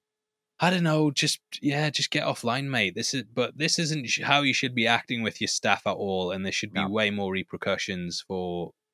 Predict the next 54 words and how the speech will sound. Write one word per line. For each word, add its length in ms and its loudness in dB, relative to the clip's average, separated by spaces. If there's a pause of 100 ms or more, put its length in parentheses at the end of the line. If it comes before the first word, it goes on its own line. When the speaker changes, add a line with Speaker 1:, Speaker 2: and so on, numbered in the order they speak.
(200)
Speaker 1:
um, 480 -4 (680)
you 100 -6
know, 140 -2
there 80 -2
should 200 -2
be 160 2
a 40 -2
disciplinary 640 -4
at 120 -6
least. 200 -6
I'm 120 -2
not 160 -4
calling 280 -2
for 140 -2
a, 140 -4 (120)
for 120 -2
someone 280 -4
to 60 -4
get 220 -2
fired. 560 2
I'm 160 -4
just 180 -8
saying, 340 -2
you 80 -6
know, 140 -4
should 280 -2
they 140 0
be 180 -4
in 60 -8
that 180 -12
position 440 -4
where 140 -2
they're 160 -4
able 240 -4
to 100 -18
tell 260 -4
people, 380 -6 (480)
"Go 140 0
make 220 2
a 40 -10
fake 280 2
account 480 2
and 320 -8
tell 200 2
this 200 -4
reviewer 360 2
the 100 -2
shit, 320 0
and 120 -6
also 280 -2
make 220 2
sure 200 2
you 120 4 (100)
put 140 0